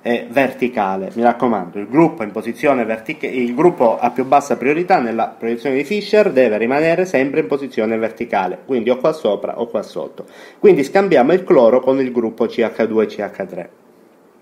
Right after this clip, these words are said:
Queste due frecce vi stanno ad indicare il secondo scambio come deve essere effettuato. Naturalmente non c'è bisogno che mi satiate lì a indicare le frecce, l'importante è che mi sappiate fare lo scambio.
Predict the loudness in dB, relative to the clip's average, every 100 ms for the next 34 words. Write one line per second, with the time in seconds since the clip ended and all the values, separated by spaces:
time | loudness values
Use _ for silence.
0 | _ _ _ _ _ _ _ _ _ 4
1 | 4 2 -2 -2 -4 -2 2 2 2 0
2 | 2 0 -2 0 0 0 -4 -2 0 2
3 | 0 0 0 2 4 4 0 -2 -2 2
4 | 2 2 -2 0 0 0 0 0 -2 -2
5 | -2 -4 -6 -6 -8 -6 -10 -4 -2 -2
6 | -4 -6 -4 -2 -2 0 -2 -2 -2 -4
7 | 0 2 2 0 -2 -6 -6 -4 -4 -4
8 | -6 -4 -6 -6 -4 -6 -8 -8 -8 -8
9 | -10 -12 -14 -12 -10 -8 -8 -6 -8 -8
10 | -10 -10 -10 -12 -10 -10 -10 -10 -8 -8
11 | -10 -8 -8 -8 -12